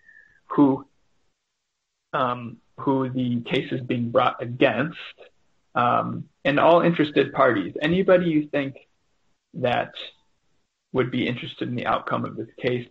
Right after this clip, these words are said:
that this case affects, should be given notice,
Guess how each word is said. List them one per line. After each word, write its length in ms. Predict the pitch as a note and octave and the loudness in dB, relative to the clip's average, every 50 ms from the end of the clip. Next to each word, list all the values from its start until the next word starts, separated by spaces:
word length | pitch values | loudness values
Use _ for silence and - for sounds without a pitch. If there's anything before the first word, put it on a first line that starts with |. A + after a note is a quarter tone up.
| _ | _
that 180 | - - - - | -4 -4 -4 -4
this 140 | - - - | -8 -10 -8
case 260 | - A#2 - - - - | -6 -6 -6 -6 -8 -16
affects, 500 | - - _ - C#3 A#2 A#2 - - - - - _ _ _ _ _ _ _ _ _ _ _ _ | -20 -8 _ 0 0 0 0 -2 -10 -18 -20 -20 _ _ _ _ _ _ _ _ _ _ _ _
should 240 | _ - C3+ C3 B2 | _ -4 -4 -2 0
be 100 | - C#3+ | 0 0
given 300 | A#2 A#2 A2 A#2 B2 B2+ | 0 -2 -2 -2 -2 0
notice, 340 | C3 B2+ C3+ D#3 D#3 E3 | 2 2 2 2 2 -2